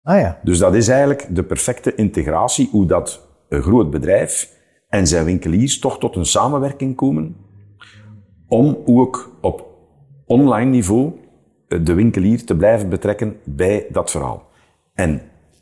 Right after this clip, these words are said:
Speaker 2: het is een win-win situatie, in die zin dat we daardoor onze stok actief ook kunnen aanwenden voor digitale verkoop. Uiteraard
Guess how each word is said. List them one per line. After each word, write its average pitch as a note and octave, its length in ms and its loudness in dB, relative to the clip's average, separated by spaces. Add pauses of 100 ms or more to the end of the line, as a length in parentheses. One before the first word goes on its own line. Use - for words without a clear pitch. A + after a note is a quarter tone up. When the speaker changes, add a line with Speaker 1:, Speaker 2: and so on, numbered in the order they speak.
Speaker 2:
het - 120 -10
is C#2+ 180 2
een D2+ 120 -2
win-win D2+ 340 0
situatie, D#3+ 720 -2 (680)
in F2+ 160 0
die E2+ 180 2
zin D#2+ 400 -2
dat D#2+ 240 -2
we D#2 80 0
daardoor D2+ 580 -2
onze E2+ 220 -2
stok - 320 -6
actief - 500 -4
ook F2+ 220 0
kunnen D#2+ 300 -4
aanwenden D2+ 640 -6 (240)
voor E2+ 340 0
digitale D2+ 500 -2
verkoop. - 400 -2 (760)
Uiteraard E2+ 640 0